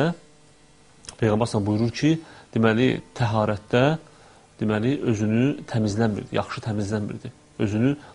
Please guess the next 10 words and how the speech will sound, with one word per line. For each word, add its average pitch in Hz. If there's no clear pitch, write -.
na-, 113
na-, 113
na-, 117
natəmizlikdən 107
qorunmurdu. 110
Və 110
bu 131
cürdən 120
ibadət 104
edirdi. -